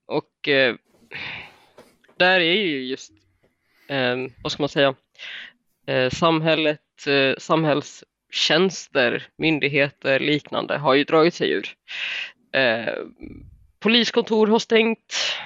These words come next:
eh, medborgarkontor stänger, eh, man stänger ner fritidsgårdar, framförallt ungdomsaktiviteter försvinner och, eh, blir inte alls lika tillgängliga,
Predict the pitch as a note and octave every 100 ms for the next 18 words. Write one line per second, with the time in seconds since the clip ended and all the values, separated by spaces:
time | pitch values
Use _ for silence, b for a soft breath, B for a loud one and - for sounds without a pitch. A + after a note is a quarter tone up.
0 | B B - E3+ E3+ E3 D#3 D3 E3 F#3+
1 | F3+ F3+ E3 - F#3 F3 F#3 E3 - -
2 | E3 D#3+ E3 D#3+ D#3 _ B B B B
3 | B B _ _ _ - C3+ C3+ C#3+ D3
4 | - D3+ C#3+ C#3 D#3+ - - F#3 - -
5 | - F3 E3+ E3+ E3+ D#3+ _ - E3 E3
6 | G3 F3 F#3 G#3 D3+ C#3+ - - - E3
7 | - A3 G3 - D2+ - - B2 D#2+ C#2+
8 | A#1+ - _ - D3 - _ - B2+ A#2+
9 | - _ _ _ _ _ _ _ _ _
10 | _ _ - - _ - D#3+ D#3+ D3 C3
11 | B2+ C#3+ - _ _ _ _ _ _ _
12 | _ _ - E3+ D#3+ D3 D#3+ D#3 D3+ D#3+
13 | D#3 D3 G3+ E3 E3 F3+ D3+ G2 F2+ D#2+